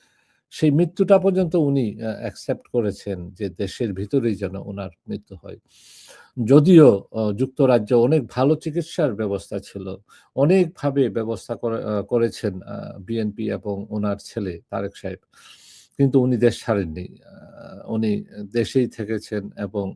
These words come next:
শেষ নিঃশ্বাস ত্যাগ করেছেন এই মাটিতে। আহ,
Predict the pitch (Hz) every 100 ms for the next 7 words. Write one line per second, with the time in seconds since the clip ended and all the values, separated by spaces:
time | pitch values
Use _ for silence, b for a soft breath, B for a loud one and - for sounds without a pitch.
0 | 101 - - 120 120 - 110 104 - 117
1 | - 117 - 107 104 - 101 95 107 107
2 | 104 98 - - _ b b b b _
3 | _ _ _ _ _ - 123 117 113 107